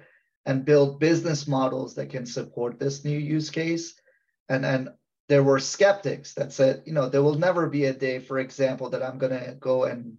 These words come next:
buy clothes or shoes online," right? So they kind of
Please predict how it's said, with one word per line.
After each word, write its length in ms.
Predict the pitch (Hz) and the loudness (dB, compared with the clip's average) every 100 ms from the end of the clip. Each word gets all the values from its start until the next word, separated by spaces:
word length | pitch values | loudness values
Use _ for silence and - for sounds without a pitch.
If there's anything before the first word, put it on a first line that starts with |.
| - | -4
buy 260 | 127 123 | -4 -4
clothes 640 | - - 143 131 117 110 | -8 -6 0 0 0 -10
or 100 | 135 | -12
shoes 460 | - - 139 131 127 | -10 -4 0 0 -2
online," 540 | - - - - - - | -6 -6 -10 -12 -14 -4
right? 440 | 139 131 139 143 - _ _ _ _ | 0 4 2 0 -8 _ _ _ _
So 140 | 131 | 0
they 220 | 135 139 | 6 6
kind 260 | 139 147 139 | 6 2 2
of 220 | 135 135 | 2 0